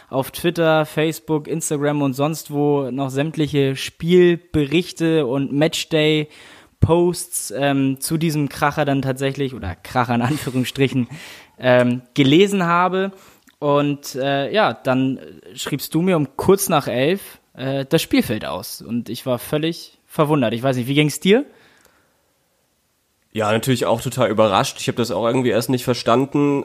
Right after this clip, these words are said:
Speaker 2: Ähm, aber dann erreichte ja die, äh, uns die Nachricht, dass ein, äh,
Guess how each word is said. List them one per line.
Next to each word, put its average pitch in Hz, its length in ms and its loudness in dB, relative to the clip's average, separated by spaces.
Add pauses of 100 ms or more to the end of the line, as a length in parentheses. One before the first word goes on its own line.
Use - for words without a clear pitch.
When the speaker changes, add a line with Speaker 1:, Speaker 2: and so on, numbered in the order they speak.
Speaker 2:
Ähm, 113 600 0 (640)
aber 107 260 2
dann 110 140 2
erreichte 110 540 -2
ja 110 340 2
die, 104 440 -4
äh, 76 200 -8
uns 117 240 -2
die 113 100 0
Nachricht, 107 500 0
dass 104 220 -2
ein, 95 540 0
äh, 92 680 0